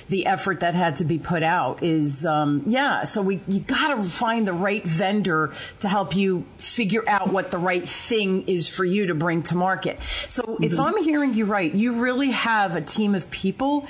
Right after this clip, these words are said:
Speaker 1: Is your background marketing? 'Cause you, you're
Speaker 2: Uh,
Speaker 1: talking
Speaker 2: yeah,
Speaker 1: a lot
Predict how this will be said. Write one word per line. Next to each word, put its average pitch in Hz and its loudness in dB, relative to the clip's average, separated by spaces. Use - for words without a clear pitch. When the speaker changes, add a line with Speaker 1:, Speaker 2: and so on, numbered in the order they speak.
Speaker 1:
Is 214 0
your 349 0
background 320 0
marketing? 311 0
'Cause 226 0
you, 214 2
you're 214 0
Speaker 2:
Uh, 214 0
Speaker 1:
talking 285 2
Speaker 2:
yeah, 254 2
Speaker 1:
a - 0
lot 240 2